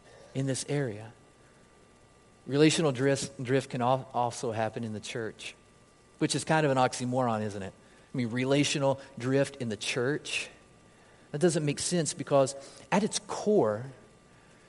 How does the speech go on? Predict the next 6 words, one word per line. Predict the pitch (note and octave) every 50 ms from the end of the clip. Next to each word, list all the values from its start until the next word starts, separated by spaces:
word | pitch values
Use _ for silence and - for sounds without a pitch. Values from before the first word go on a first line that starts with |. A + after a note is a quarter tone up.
| - - - - -
at | E3+ F#3+
its | G3 F#3+ - - -
core, | - - - A3 G3+ F3+ C#3 C3 C3 C3
Christianity | - - - G3+ F#3+ - - - F3+ F3 F3 E3+ D#3+ B2+ A2 - G#2+ A#2 B2 C3 - - - - - - - - - - - - _ _ - - - - - - - -
is | C#3+ C3
relational. | C#3 D3 E3 F3 F3 F#3+ A3 G3+ - - C3+ A2+ G2 F#2+